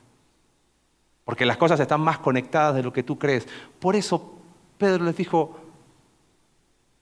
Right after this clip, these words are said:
que tu belleza sea la del interior. Esa, esa vale mucho más.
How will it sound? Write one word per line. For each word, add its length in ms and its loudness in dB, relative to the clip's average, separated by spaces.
que 140 -2
tu 180 0
belleza 440 0
sea 280 -2
la 160 -2
del 140 -6
interior. 400 -10
Esa, 360 -12
esa 280 2
vale 240 4
mucho 340 -2
más. 320 -16